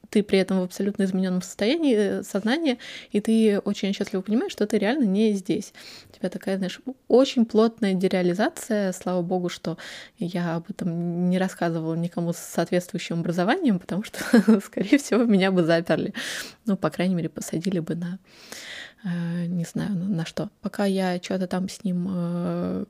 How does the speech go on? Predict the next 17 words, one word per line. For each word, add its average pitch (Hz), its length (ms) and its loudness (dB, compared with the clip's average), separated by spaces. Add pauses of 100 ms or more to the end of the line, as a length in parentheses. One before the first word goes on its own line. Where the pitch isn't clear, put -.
коммуницировала, 196 1080 4
у 196 60 -4
меня 196 500 2
просто - 340 -10
че-то, 180 440 0
знаешь, 196 360 -4
н-, 196 240 -4
начало 190 440 2
само 185 380 4
летать 190 600 4 (640)
<laughs> - 100 -6 (200)
по 208 60 0
комнате. 214 600 2 (1080)
И 254 80 6
нормально. 185 760 4
Но 190 340 2
да, 175 340 0